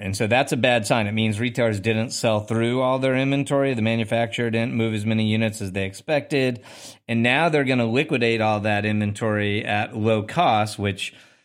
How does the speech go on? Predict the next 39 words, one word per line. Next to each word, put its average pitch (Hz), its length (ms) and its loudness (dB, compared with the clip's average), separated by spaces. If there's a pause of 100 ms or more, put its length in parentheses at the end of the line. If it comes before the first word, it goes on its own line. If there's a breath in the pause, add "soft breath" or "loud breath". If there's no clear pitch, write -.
(140)
you 104 100 -6
know, 104 100 2
means, 104 440 0 (100)
uh, 101 280 2 (100)
consumers' 113 480 0
closets 113 480 0
are 107 80 0
gonna 104 180 2
fill 104 240 0
up 101 240 -2
with, 104 400 -2
with 104 300 0
cheap 107 320 -2
clothes. 143 880 2 (340 loud breath)
Um, 110 720 2
and, 107 480 0
you 117 80 -2
know, 110 120 2
it's 123 200 -6
gonna 117 160 0
be 107 140 0
longer 110 440 0
before 104 440 0
they 98 180 0
can, 98 540 0
they 101 180 -4
can 101 160 -6
sell 98 300 -2
new 120 240 4
stuff. 113 560 -2
And, 95 360 -2
you 104 60 -2
know, 101 160 0
a 104 80 -4
bunch 104 280 0
more 104 260 2
of 98 160 0
this, 95 260 -2
like, 98 320 0